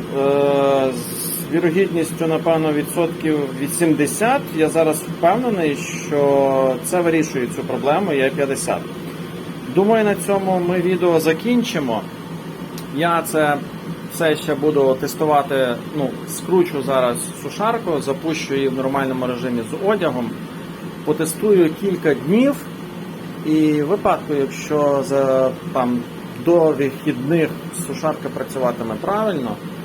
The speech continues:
тоді я опублікую це відео і буду дуже сподіватися, що воно комусь може стати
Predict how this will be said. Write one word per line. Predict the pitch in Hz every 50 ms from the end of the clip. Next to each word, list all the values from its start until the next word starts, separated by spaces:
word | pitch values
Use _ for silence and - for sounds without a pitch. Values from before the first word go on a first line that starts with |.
| - 170 - -
тоді | 151 156 196
я | 202 160
опублікую | 135 - 139 135 131 135 165 170 170 160 131
це | - - 123 117
відео | 120 147 151 127 120 104 98 104 - -
і | 123 117 113 110
буду | 107 117 143 151 156
дуже | 147 139 156 147 147 139
сподіватися, | - - 151 131 131 131 135 135 131 - 123 120 -
що | - - 123
воно | 120 120 123 131 127 -
комусь | - 131 123 123 120 117 -
може | 131 123 120 120
стати | - - 143 123 - 117